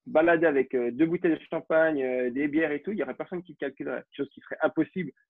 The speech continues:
euh, en équipe nationale suisse ou, euh, <laughs> même en Angleterre, ce serait impossible. C'est tellement pas, il y a tellement peu de valeur par rapport à l'équipe, euh, nationale. C'est genre vraiment, ah, tu, tu vas dans un café, dis, « Ah, mais vous faites quoi ? » Il dit, « Ouais, genre, on est l'équipe nationale du, du, du, de, de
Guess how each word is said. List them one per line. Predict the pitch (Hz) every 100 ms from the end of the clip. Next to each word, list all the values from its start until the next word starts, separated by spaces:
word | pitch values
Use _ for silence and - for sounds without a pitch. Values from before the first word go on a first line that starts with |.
| _ -
euh, | 127 127 127 127 127
en | 127 127
équipe | 131 131
nationale | 139 135 131
suisse | - 180 123 -
ou, | 135 131
euh, | 123 120 117
<laughs> | 147 185
même |
en | 151
Angleterre, | 139 131 131 156 -
ce |
serait | 127 127
impossible. | 135 - _ 135 - - _ _ _ _ _ _
C'est | -
tellement | 170 165 165 160
pas, | 131 151 147
il | 135
y |
a |
tellement | 123 156 156 139 _ _ _
peu | -
de | 160
valeur | 143 147 151
par | 135
rapport | 127 135
à | 131
l'équipe, | 127 - -
euh, | 120
nationale. | 120 113 127 147 165
C'est | -
genre | 120 120
vraiment, | 117 156
ah, | 175 220 - - _ _ _ _ _
tu, | 131 123
tu | -
vas | 131
dans | 131 135
un |
café, | 131 135 - 202
dis, « | 220
Ah, |
mais | 294 127
vous | 127
faites | 127 -
quoi ? » | 151 151
Il |
dit, « | 127
Ouais, | 143 151
genre, | 135 127 123 127 143 _
on | -
est | 131
l'équipe | 131 156 139
nationale | - 135 131 127 147 156 160 127
du, | 120 123
du, | 123 123 120 120 113
du, | -
de, | 170
de | 117